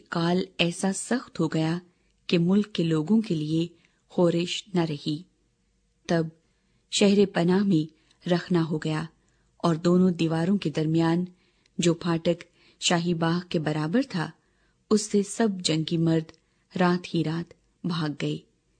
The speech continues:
اس وقت کسدی شہر کو گھیرے ہوئے تھے اور بیابان کی راہ لی، لیکن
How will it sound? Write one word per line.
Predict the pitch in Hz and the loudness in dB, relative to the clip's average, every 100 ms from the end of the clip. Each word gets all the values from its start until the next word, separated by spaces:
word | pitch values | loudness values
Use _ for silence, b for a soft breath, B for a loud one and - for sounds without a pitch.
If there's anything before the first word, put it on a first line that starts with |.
| _ _ | _ _
اس | 165 160 - | -2 -2 -2
وقت | 165 - | -4 -2
کسدی | 175 165 - 185 180 b b b - | -2 -2 0 -2 -2 b b b 0
شہر | 202 190 190 | 2 2 2
کو | 196 175 | 2 2
گھیرے | - 185 156 | 0 0 0
ہوئے | 151 151 | 0 -2
تھے | 151 160 165 _ _ _ _ _ 170 | -2 -6 -6 _ _ _ _ _ -2
اور | 165 165 | 0 0
بیابان | 165 160 160 165 165 | 0 0 0 -2 -2
کی | - 165 | -2 0
راہ | 156 - | -2 -4
لی، | 143 139 - _ _ _ _ _ - | -6 -6 -10 _ _ _ _ _ -2
لیکن | 165 175 | 0 0